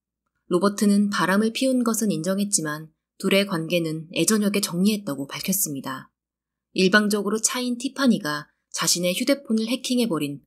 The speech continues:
복수극이라는 주장입니다. 그러나 내연녀 티파니는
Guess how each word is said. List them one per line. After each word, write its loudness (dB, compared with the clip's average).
복수극이라는 0
주장입니다. -2
그러나 4
내연녀 2
티파니는 2